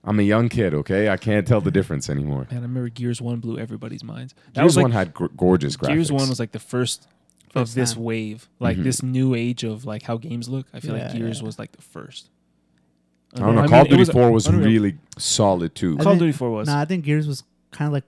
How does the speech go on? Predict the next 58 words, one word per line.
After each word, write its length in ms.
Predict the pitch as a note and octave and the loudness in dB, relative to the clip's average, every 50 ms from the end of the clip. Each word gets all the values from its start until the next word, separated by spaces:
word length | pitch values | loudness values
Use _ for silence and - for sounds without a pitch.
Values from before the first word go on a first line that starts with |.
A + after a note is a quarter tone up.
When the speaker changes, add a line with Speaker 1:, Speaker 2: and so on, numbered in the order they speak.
| _ - | _ -8
Speaker 3:
what 160 | C#3 A#2 - | -8 -6 -4
Mortal 240 | C3 B2+ B2 B2 - | -4 -4 -4 -4 -4
Kombat 380 | - C3 A#2+ A#2 A2+ A2+ A#2+ B2 | -6 -6 -6 -6 -6 -6 -6 -6
was 200 | C3 B2 A#2+ A2+ | -6 -6 -8 -8
back 260 | - A#2+ A2+ - - | -8 -8 -8 -8 -8
in 40 | A2+ | -10
the 40 | A2 | -8
day. 220 | - A2 G#2 A2+ A#2 | -8 -8 -8 -8 -10
Speaker 1:
Yeah, 60 | F#2 G2+ | -12 -6
Speaker 3:
They 60 | - | -2
Speaker 1:
'cause 80 | B2 C#3 | 2 6
it 20 | D3 | 6
Speaker 3:
were 40 | D3+ | 8
Speaker 1:
was 120 | F3+ C3+ | 6 6
Speaker 3:
like, 100 | A#2+ - | 4 4
Speaker 1:
darker. 480 | - F2 G2 B2+ D#3 D3 - - A2+ F#2+ | 2 4 4 4 2 0 0 -2 0 0
It 60 | E2+ | 0
was 140 | F2 F#2+ - | 0 0 -2
such 100 | - D#3 | 0 2
Speaker 3:
well, 100 | E3 E3+ | 4 6
Speaker 1:
a 20 | E3+ | 6
Speaker 3:
not 120 | F3+ F#3 | 6 6
Speaker 1:
dark 100 | F#3 F3+ | 6 6
Speaker 3:
only 60 | F3 D#3 | 6 6
that, 120 | D#3 C#3+ | 4 2
Speaker 1:
game. 140 | F#2+ G#2 B2+ | 0 0 0
Speaker 3:
they, 160 | C#3 C#3 D3 | 0 0 0
like, 280 | C#3+ C3+ A#2+ G#2+ _ _ | 0 -2 -2 -6 _ _
they 140 | - C#3+ C#3 | -2 -2 -2
took 240 | - - - D#3 D#3 | -2 -4 -4 -4 -4
Speaker 2:
So 120 | - A3 | -2 -2
was 120 | A3+ C3+ | -2 -2
Speaker 3:
the, 80 | B2+ A#2+ | -2 -2
Speaker 2:
four, 220 | C#3 E3+ F3 C#3+ | -4 -6 -6 -8
Call 160 | - - C#3 C3+ | -8 -8 -4 -2
of 40 | C#3+ | -2
Speaker 3:
they 40 | D#3 | 0
Speaker 2:
Duty 40 | C#3 | 2
Speaker 3:
took 120 | F#3+ F#3 | 0 0
Speaker 2:
four 60 | B2+ | 0
Speaker 3:
the 60 | D3 E3 | 0 0
Speaker 2:
is 20 | |
kinda 80 | D3+ D3+ | 0 0
Speaker 3:
initiative 280 | D#3 D3 - D3 D3 C#3 | -2 -2 -2 -2 0 0
Speaker 2:
dark. 80 | C3 C3 | 0 -2
Speaker 3:
of, 60 | A#2+ | -2
like, 140 | A#2+ A2+ A2+ | -4 -8 -8
using 300 | B2+ C3 D3 C#3+ D3+ D#3 | -4 -2 -2 -2 -2 -2
the 80 | C3 A#2 | -4 -4
gore 260 | - - B2 A#2+ B2+ | -4 -4 -2 -2 -2
aspect, 520 | C3 C#3 D3+ D#3+ - - - D#3+ F3 - - | -2 -4 -6 -8 -8 -10 -10 -10 -10 -6 -2
so 120 | - C#3 | 0 2
they 120 | C3 D3 | 2 2
Speaker 1:
Mm-hmm. 100 | C#3+ C#3+ | 2 0
Speaker 3:
had, 220 | C#3 C3+ B2+ - A2+ | -2 -6 -6 -8 -8
like, 100 | A#2 B2 | -10 -10
you 80 | C#3+ | -10
can't 280 | C#3+ - D#3+ C3+ - - | -10 -10 -10 -10 -10 -12